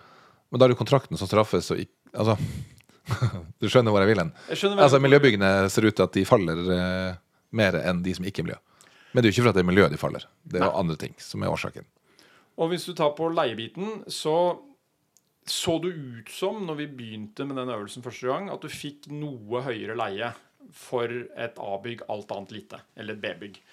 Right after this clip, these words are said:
Speaker 2: A var i praksis umulig å måle, fordi det er så få A-bygg.
Speaker 1: Mm.
Speaker 2: Og så kom koronaen, og så forsvant den effekten helt, og da så det faktisk omvendt ut. Og der er jo noen, eh, mulige konklusjoner da. Det ene er det at, eh,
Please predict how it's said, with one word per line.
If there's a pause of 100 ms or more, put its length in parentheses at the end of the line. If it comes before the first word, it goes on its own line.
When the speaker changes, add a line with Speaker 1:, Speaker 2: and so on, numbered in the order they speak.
(320)
Speaker 2:
A (160)
var
i
praksis
umulig
å
måle,
fordi
det
er
så
få
A-bygg. (400)
Speaker 1:
Mm. (760)
Speaker 2:
Og (1300)
så (140)
kom
koronaen,
og
så
forsvant
den
effekten
helt,
og
da
så
det
faktisk
omvendt
ut. (920)
Og
der
er
jo
noen,
eh,
mulige
konklusjoner
da.
Det
ene
er
det
at,
eh,